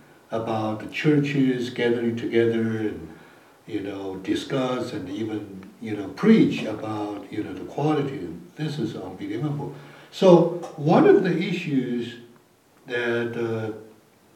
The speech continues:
people debate about is that the, uh, Christians should not use a Bible or biblical principle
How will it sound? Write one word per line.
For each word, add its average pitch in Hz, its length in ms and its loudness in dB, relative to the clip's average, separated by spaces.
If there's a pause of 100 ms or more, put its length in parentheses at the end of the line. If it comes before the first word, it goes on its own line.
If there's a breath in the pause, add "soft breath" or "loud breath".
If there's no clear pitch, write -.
(120)
people 226 260 8
debate 127 400 6
about - 480 -4 (160)
is 104 240 -2
that 104 400 -6 (1300)
the, 104 480 0
uh, 95 240 -4 (1200)
Christians - 440 -2
should 113 280 -2
not 120 280 -4
use 117 600 -2 (100)
a 98 100 -6
Bible 110 840 0 (560)
or 107 120 -2
biblical 113 380 -4
principle 170 1000 0